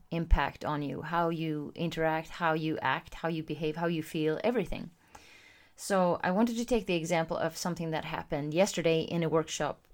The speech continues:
I did, uh, for women at eBay. So we had, um, an interactive, uh, Zo-, Zoom session where, um, we talked about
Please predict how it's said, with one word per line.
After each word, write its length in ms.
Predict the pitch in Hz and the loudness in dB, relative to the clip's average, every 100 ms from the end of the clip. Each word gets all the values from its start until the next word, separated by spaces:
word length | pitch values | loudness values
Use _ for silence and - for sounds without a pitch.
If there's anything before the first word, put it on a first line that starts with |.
| - | -4
I 180 | 151 151 | -2 -2
did, 540 | 143 151 147 147 - - | -2 -2 -2 -6 -12 -8
uh, 300 | 147 143 143 | -4 -2 -4
for 280 | 139 156 143 | -2 0 2
women 280 | 151 190 170 | 4 4 4
at 160 | 156 | 2
eBay. 480 | - 226 175 113 - - - - - - - - - - _ | 2 4 4 2 -2 -14 -20 -20 -20 -20 -20 -20 -20 -20 _
So 140 | - 226 | 2 4
we 100 | 214 | 8
had, 180 | 240 240 | 6 6
um, 580 | 208 190 180 180 165 160 - | 4 6 4 2 0 -4 -2
an 100 | 180 | 4
interactive, 640 | 220 240 214 190 185 170 160 | 4 6 6 4 2 -2 -2
uh, 680 | - _ - - 80 50 | -14 _ -16 -8 -8 -8
Zo-, 400 | - - 233 226 - | -4 6 8 8 4
Zoom 400 | 165 196 233 254 | 2 6 8 6
session 760 | - 123 - 95 160 214 262 269 _ _ | 4 0 0 -4 0 0 0 -6 _ _
where, 580 | 160 160 165 160 156 - - | -2 2 4 6 4 0 -4
um, 680 | 156 156 151 151 147 - - - | -4 -2 -2 -2 -4 -6 -10 -6
we 140 | 165 | -6
talked 380 | 165 180 170 - | -4 -2 -2 -2
about 600 | 160 156 147 143 - | 0 2 2 -2 -8